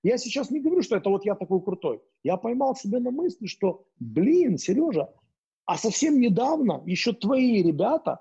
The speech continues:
точно так же общались. Совсем недавно твои точно так же отвечали: "Алло,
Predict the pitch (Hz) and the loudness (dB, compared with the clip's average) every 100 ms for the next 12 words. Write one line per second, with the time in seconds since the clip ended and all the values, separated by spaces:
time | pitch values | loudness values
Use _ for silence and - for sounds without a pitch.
0 | _ - 226 185 175 190 208 185 175 - | _ -6 -2 0 0 0 0 -2 -2 -6
1 | 196 139 - _ _ _ _ - 175 - | -6 -8 -14 _ _ _ _ -6 -4 0
2 | 247 220 190 170 214 269 254 180 - 196 | 2 4 4 4 2 2 2 0 0 0
3 | 233 196 151 - 160 202 190 143 151 170 | 2 2 -2 -8 -6 -2 0 0 -4 -4
4 | 147 147 143 - 311 208 156 170 165 160 | -2 -2 -2 0 0 2 2 2 0 -2